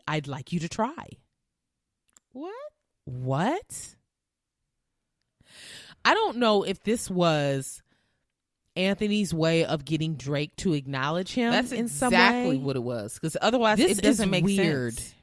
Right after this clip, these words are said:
Speaker 1: That's what I was thinking. So then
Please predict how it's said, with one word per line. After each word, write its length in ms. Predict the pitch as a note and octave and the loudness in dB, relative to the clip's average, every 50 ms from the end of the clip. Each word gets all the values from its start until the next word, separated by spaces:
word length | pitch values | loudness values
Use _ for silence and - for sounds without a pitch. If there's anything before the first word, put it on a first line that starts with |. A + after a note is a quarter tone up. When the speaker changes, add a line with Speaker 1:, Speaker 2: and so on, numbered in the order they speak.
| _ _ _ _ _ _ _ - | _ _ _ _ _ _ _ -6
Speaker 1:
That's 240 | B3+ - - - - - | -6 -6 -4 -6 -4 -4
what 120 | A4 G#4 - | -4 -4 -4
I 280 | - B3+ D4+ F#4 G4+ G4 - | -4 -4 -4 -4 -6 -8 -8
was 160 | - D4+ - - | -8 -10 -10 -10
thinking. 640 | - - G3 D#3 C3 _ - G2 D#2+ C2+ - - _ _ - - - - - - | -8 -6 -6 -6 -6 _ -14 -20 -20 -20 -20 -20 _ _ -20 -20 -20 -20 -20 -16
So 120 | - - G#3+ | -10 -6 -4
then 160 | G#3+ G#3 G3 | -4 -4 -4